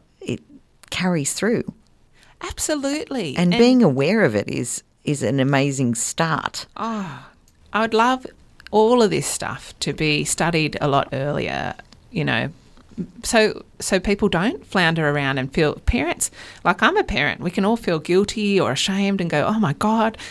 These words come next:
Speaker 2: have I ruined their attachment systems?" like, in our kids. But the good thing is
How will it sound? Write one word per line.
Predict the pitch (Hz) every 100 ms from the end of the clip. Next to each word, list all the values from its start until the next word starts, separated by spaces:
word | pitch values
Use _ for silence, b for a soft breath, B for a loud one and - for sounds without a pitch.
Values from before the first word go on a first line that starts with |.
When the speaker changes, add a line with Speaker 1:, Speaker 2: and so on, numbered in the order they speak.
| B B
Speaker 2:
have | 180
I | 139
ruined | 165 220 214
their | 202
attachment | 170 - - - 202 -
systems?" | 214 214 - 208 208 208 208 - 180
like, | 135 - - -
in | 196
our | 180 165
kids. | - 208 220 202
But | - 165 - B B B B
the | 208
good | 262 277
thing | 269 214 180
is | 180 95 151 254 -